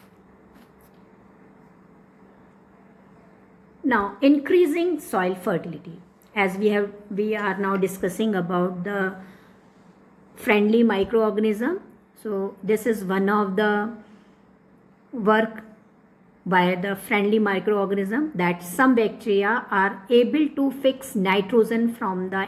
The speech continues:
atmosphere to enrich soil with nitrogen and increase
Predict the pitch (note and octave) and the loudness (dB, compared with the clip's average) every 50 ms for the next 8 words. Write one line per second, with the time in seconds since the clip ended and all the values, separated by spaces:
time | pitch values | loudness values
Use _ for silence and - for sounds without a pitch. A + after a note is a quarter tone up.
0 | - G3 F3+ F3+ - G3+ F#3+ F#3 F3+ F#3 - - G3+ A3 C#4+ F#4 - - - - | -2 -4 -4 -4 -4 -6 -6 -6 -8 -8 -2 0 0 0 0 -2 -6 -10 -20 -20
1 | - - - - - - - - - - - B3 A#3+ A#3 A#3 A3 G#3 G#3 G#3+ G#3 | -20 -20 -20 -20 -20 -20 -20 -20 -16 -6 -2 0 0 2 2 2 4 4 4 4
2 | A3 B3+ C4 - - - - - - _ _ - - - - - B3+ A#3 A3+ G#3+ | 4 4 2 2 -6 -12 -12 -16 -20 _ _ -20 -16 -12 -4 0 2 2 2 2
3 | G3+ G3+ B3+ - - - - - _ _ _ _ - - G3+ A#3 A3+ A3+ G#3 G3+ | 0 -2 -2 -4 -6 -10 -20 -20 _ _ _ _ -12 -2 0 0 2 2 0 -2
4 | F#3 F3 D#3+ D#3+ D#3+ E3 G3+ F#3+ F#3+ F3 G3 B3 E4+ G4+ G#4 - - - - - | 0 0 0 0 -2 0 2 2 2 2 2 0 0 0 -2 -6 -12 -20 -20 -20
5 | _ _ _ _ _ - - - A#3 A3+ A3 A#3 A#3 - C4 B3+ B3+ - - - | _ _ _ _ _ -20 -8 -2 0 0 0 0 0 2 4 4 4 2 0 -2
6 | - C4+ D4+ D#4+ E4+ F#4 G4 F#4+ - | 0 2 4 6 6 4 4 2 -2